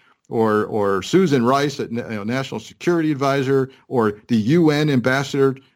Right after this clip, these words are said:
um, Susan Power to the United Na-, you know, to the United, American ambassador to the United Nations, and someone's talking about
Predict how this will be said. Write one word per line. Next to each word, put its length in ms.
um, 360
Susan 380
Power 500
to 100
the 80
United 440
Na-, 100
you 240
know, 80
to 160
the 80
United, 260
American 380
ambassador 400
to 60
the 60
United 300
Nations, 460
and 100
someone's 320
talking 360
about 300